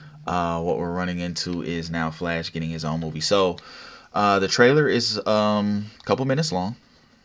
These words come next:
And, uh, my first,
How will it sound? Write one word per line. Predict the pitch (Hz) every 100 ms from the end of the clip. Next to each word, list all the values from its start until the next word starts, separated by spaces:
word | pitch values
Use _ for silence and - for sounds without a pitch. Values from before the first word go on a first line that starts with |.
| _ _ _ _ - -
And, | 98 101 101 98 98 95 95 92 - - -
uh, | 92 90 87
my | 92 104 120
first, | 123 - - 110 110 110 - -